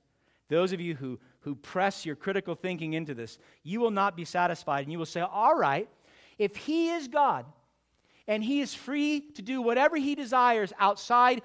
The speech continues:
he, he's not bound by anyone or anything outside himself, then why not save everybody?" That's a legitimate question. Why let anyone perish? You just told me he's free. He can do this. The simple answer is this, and then I will try to explain it.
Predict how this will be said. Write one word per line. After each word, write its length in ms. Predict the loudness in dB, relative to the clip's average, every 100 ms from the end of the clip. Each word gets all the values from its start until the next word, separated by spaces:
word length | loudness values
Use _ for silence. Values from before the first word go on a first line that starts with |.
| -8
he, 160 | -12 -10 -10
he's 160 | -4
not 220 | -2 0
bound 240 | 2 2 2
by 140 | 0
anyone 600 | -2 -4 -4 -2 -2 0
or 80 | 0
anything 440 | -2 -2 -6 -8 -2
outside 480 | -2 -2 0 0
himself, 480 | 0 -6 -4 -2 -2 -4 -16
then 280 | -4 -2 -2
why 340 | 2 4 4
not 300 | 4 4 4
save 300 | 2 0 4
everybody?" 540 | 4 4 2 0 0 -4 _ _ _ _ _ _ _ _ _ _ _
That's 160 | -10 0
a 40 |
legitimate 380 | 0 2 -2 -2
question. 480 | 0 0 0 -10 -12 _ _ _ _ _
Why 160 | 0 4
let 140 | 6
anyone 360 | 6 4 0 -2
perish? 640 | 0 2 2 2 -4 -14 -18 _ _ _ -10
You 100 | -4
just 180 | -4 0
told 220 | 0 0
me 100 | -2
he's 240 | -2 -4
free. 400 | -8 -6 -4 -6 -10 _
He 160 | -8
can 200 | -4 -4
do 180 | -2 -2
this. 480 | -2 -4 -8 -16 -18 _ _ _ _ _ _ _ _ _ _ _ _ _ _ _ _ _ -18
The 80 |
simple 340 | -10 -8 -4 -2
answer 260 | -2 -4
is 120 | -10 -8
this, 240 | -10 -8
and 100 | -8
then 80 | -6
I 80 | -6
will 80 |
try 220 | -6 -4 -4
to 80 |
explain 380 | -6 -12 -10 -10
it. 100 | -10